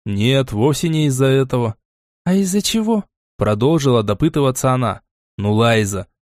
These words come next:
ну почему должны быть какие-то особые причины, чтобы пригласить такую красивую девушку, как ты, на танец?" Попытался перевести всё в шутку Сергей.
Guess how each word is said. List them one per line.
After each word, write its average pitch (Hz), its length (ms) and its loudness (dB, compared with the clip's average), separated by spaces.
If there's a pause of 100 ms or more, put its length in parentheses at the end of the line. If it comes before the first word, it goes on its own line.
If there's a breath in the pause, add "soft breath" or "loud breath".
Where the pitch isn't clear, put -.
(120)
ну 104 140 0
почему 123 400 0
должны 113 400 2
быть 120 200 -2
какие-то 123 500 0
особые 123 420 2
причины, 123 480 -2
чтобы 107 300 -2
пригласить 104 680 -2
такую 117 360 0
красивую 113 560 2
девушку, 117 500 0
как 104 220 -4
ты, 160 140 0
на 139 160 0
танец?" 107 560 -2 (340 loud breath)
Попытался 127 600 0
перевести 135 540 -2
всё 160 220 -2
в - 60 -6
шутку 185 320 -2
Сергей. 143 520 -4